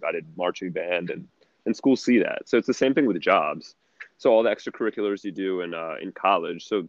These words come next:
for example, I was a member of, like, the track club team. Um, so I could put that down. I was a, I was a member and founding father of, uh, the Zeta Beta Tau Eta Kappa chapter at Towson. So that, that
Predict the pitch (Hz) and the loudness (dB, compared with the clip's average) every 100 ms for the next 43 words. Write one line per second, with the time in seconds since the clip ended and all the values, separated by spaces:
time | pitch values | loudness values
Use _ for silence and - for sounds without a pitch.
0 | _ 113 104 110 104 101 92 98 98 95 | _ -4 -2 -2 -2 0 2 0 -2 -4
1 | 92 90 85 - - 80 - - 69 - | -4 -4 -6 -10 -8 -8 -8 -10 -12 -12
2 | 67 82 - _ _ _ _ _ _ 87 | -10 -10 -14 _ _ _ _ _ _ 2
3 | 82 80 78 78 - - _ - 110 98 | 4 2 -2 -10 -16 -18 _ -2 4 4
4 | 107 - 113 95 92 90 78 78 - 98 | 2 -2 0 2 2 -2 -6 -4 -2 0
5 | 101 98 95 90 82 92 92 95 90 87 | 0 0 0 0 0 -2 -2 -6 -6 -4
6 | 92 90 87 - 85 78 - 95 92 90 | -2 -2 -2 -4 -8 -8 -4 -2 -2 -4
7 | 85 82 82 82 78 78 78 78 76 - | -4 -4 -8 -12 -12 -8 -6 -8 -10 -16
8 | _ 90 80 - _ _ _ - 101 98 | _ -4 -4 -6 _ _ _ -4 2 2
9 | 87 92 90 - 87 78 82 87 - - | 4 2 2 2 2 2 0 -2 -4 -4
10 | 85 - - 76 - - - 78 76 - | -4 -4 -6 -8 -6 -10 -4 -4 -4 -10
11 | - - 110 104 95 113 | -16 0 4 4 4 2